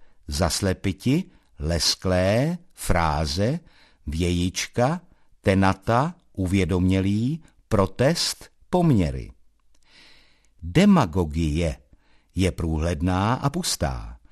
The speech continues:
K demagogii se nikdy nesnížíme. Vis, pustá, průhledná, lid. Děsný pohled se naskytl na zohavenou mrtvolu. Díky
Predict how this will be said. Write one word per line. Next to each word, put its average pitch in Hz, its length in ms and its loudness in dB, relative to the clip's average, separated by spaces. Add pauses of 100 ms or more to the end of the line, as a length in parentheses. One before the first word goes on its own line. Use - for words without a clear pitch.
(400)
K 78 140 -4
demagogii 104 800 2
se 95 200 0
nikdy 110 400 2
nesnížíme. 73 840 0 (200)
Vis, 120 560 0 (320)
pustá, 135 600 0
průhledná, 98 840 0
lid. 110 400 0 (1500)
Děsný 160 640 2
pohled 95 640 0
se - 280 -2
naskytl 131 840 -2
na 87 220 2
zohavenou 101 540 2
mrtvolu. 78 520 -2 (1080)
Díky 98 760 0